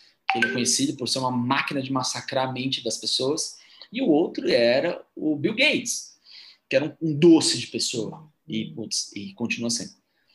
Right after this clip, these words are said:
E deu noventa e nove por cento Bill Gates. E aí eu falo pra você,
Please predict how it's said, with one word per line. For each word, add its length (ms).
E 80
deu 140
noventa 300
e 20
nove 240
por 100
cento 260
Bill 220
Gates. 400
E 100
aí 100
eu 80
falo 180
pra 120
você, 340